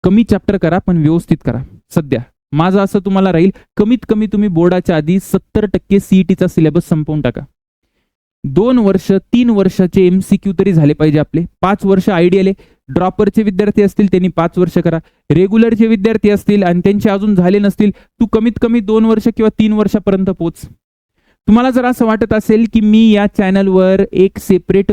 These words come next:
पीवायक्यू सिरीज फिजिक्ससाठी लॉन्च करावी आणि आपण रोज प्रश्न सोडवावे, तर तुम्ही ते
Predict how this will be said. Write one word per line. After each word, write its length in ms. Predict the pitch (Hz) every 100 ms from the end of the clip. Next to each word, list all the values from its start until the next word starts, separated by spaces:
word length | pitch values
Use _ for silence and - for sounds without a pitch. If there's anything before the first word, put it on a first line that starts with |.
| 180
पीवायक्यू 640 | 196 180 175 180 - 196 190
सिरीज 440 | - 185 190 180 -
फिजिक्ससाठी 640 | 175 196 - 180 196 175
लॉन्च 300 | 175 202 190
करावी 340 | 202 160 147 151 _ _ _ -
आणि 160 | 156 180
आपण 320 | 165 196 185
रोज 340 | 175 190 202 214
प्रश्न 280 | 196 190 202
सोडवावे, 500 | 196 185 170 147 143 - _ -
तर 80 | 185
तुम्ही 260 | - 196
ते 60 | 214